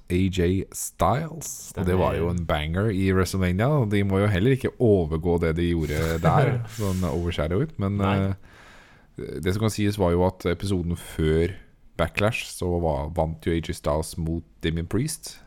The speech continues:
Speaker 2: Ja.
Speaker 1: som f-, eh, førte til at Damien Priest ikke kunne være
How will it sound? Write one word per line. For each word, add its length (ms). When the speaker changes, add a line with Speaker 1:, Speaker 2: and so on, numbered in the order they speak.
Speaker 2:
Ja. 260
Speaker 1:
som 180
f-, 260
eh, 220
førte 280
til 140
at 140
Damien 200
Priest 260
ikke 280
kunne 180
være 360